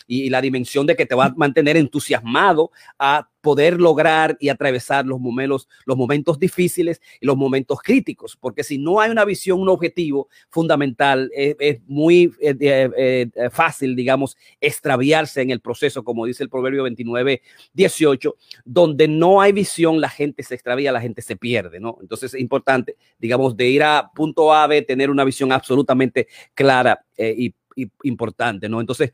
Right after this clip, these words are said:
comienza con un fin en mente. Yo pienso que es el aspecto fundamental. Y una de las cosas que el ser humano de alguna mente pierde en el proceso es poder estar presente, poder ver eso y poder verse a sí mismo, ¿no? Por eso,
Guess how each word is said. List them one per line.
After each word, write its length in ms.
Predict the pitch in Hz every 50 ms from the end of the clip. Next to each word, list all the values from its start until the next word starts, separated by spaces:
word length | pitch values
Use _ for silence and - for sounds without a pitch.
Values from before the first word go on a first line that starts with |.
| _ - - _
comienza 560 | - 175 170 170 180 196 214 220 196 - 175
con 180 | - - 156 151
un 120 | 165 160
fin 320 | - - 151 151 143 143 123
en 140 | 117 113 113
mente. 360 | 120 139 143 120 98 - 98
Yo 100 | 101 107
pienso 280 | - - 120 - 127 120
que 80 | -
es 60 | 117 123
el 80 | 120
aspecto 500 | 107 104 - - 117 104 _ - 120 113 _ _ _ _ _
fundamental. 640 | - 135 123 120 110 110 107 101 95 - 120 113 - - _ - - _ - -
Y 100 | 131 147
una 120 | 147 160
de 60 | 165
las 160 | 170 165 -
cosas 260 | - 170 156 185 165 -
que 80 | -
el 80 | 160 147
ser 140 | - 160 160
humano 260 | 151 147 147 151 151
de 60 | 147
alguna 220 | 139 147 143 143
mente 240 | 147 151 127 - 143
pierde 340 | 123 - 165 180 185 165 165
en 60 | 151
el 100 | 151 139
proceso 340 | - 143 131 - 156 143 170
es 80 | 151 -
poder 280 | - 127 131 139 135
estar 220 | 127 - 139 143 127
presente, 540 | - 135 - - 135 127 120 - - 123
poder 340 | - - 123 117 127 127 127
ver 280 | 113 127 131 123 123 -
eso 380 | - 123 127 120 - - 113 - _ _ _ _
y 100 | 120 120
poder 280 | - 127 120 131 131
verse 340 | 117 117 135 123 - - 120
a 40 | 120
sí 160 | - - 123
mismo, 340 | 110 113 110 98 98 95 101
¿no? 160 | 120 135 - _ _ _ _ _ _ _ _ _ _ _ _ _ _ _ _ - - - - _
Por 160 | - 151 165
eso, 320 | 196 214 175 - 185 175